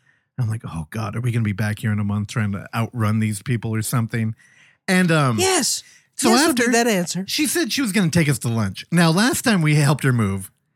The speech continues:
Speaker 1: she offered that up and then couldn't <laughs> do it, which I'm, you know, fuck it, whatever.
Speaker 2: I'm excited to know what lunch was.
Speaker 1: So, uh, we went to a place called, um,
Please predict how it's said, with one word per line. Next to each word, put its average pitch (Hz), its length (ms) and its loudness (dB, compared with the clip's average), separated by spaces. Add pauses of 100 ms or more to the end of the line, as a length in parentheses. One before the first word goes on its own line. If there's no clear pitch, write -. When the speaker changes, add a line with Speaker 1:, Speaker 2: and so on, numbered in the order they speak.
(180)
Speaker 1:
she 202 160 2
offered 170 320 4
that 135 120 4
up 120 200 0
and 147 100 4
then 135 160 2
couldn't 151 420 0 (200)
<laughs> 269 200 -6
do 190 240 4
it, 101 220 -6
which 180 280 0
I'm, 160 280 0 (100)
you 220 120 -2
know, 107 200 -4 (260)
fuck 156 280 0
it, 104 160 -8
whatever. 131 440 4
Speaker 2:
I'm 131 120 2
excited 123 440 -2
to 120 80 -14
know 120 120 -6
what 117 160 -6
lunch 110 280 -12
was. - 360 -10
Speaker 1:
So, 220 460 0
uh, 226 480 2
we 202 180 2
went 247 240 0
to 220 120 0
a 202 60 0
place 220 300 -2
called, 196 300 -2
um, 127 360 0